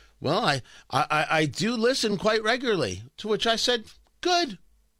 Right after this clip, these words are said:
And he walked off. Guys, I understand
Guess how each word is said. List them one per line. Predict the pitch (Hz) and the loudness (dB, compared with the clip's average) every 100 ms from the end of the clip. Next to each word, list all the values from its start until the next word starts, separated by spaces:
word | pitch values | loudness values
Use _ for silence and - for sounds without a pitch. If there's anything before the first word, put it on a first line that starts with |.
| _ _ _ _ - - - - - - | _ _ _ _ -20 -20 -20 -20 -12 -4
And | 123 | -2
he | 110 165 | 0 0
walked | 143 135 - 104 | 2 0 0 -2
off. | 87 - - - - _ _ - _ _ _ _ _ _ _ _ - | -2 -6 -10 -18 -20 _ _ -20 _ _ _ _ _ _ _ _ -2
Guys, | 160 185 233 226 - - _ _ _ _ _ _ _ _ _ _ _ _ _ _ _ _ _ _ _ _ _ _ _ _ _ _ _ _ _ _ _ 147 | 2 2 2 0 -6 -8 _ _ _ _ _ _ _ _ _ _ _ _ _ _ _ _ _ _ _ _ _ _ _ _ _ _ _ _ _ _ _ 0
I | 180 233 | 2 4
understand | 226 226 208 - 196 170 120 90 110 | 2 2 0 0 0 -2 -2 -8 -12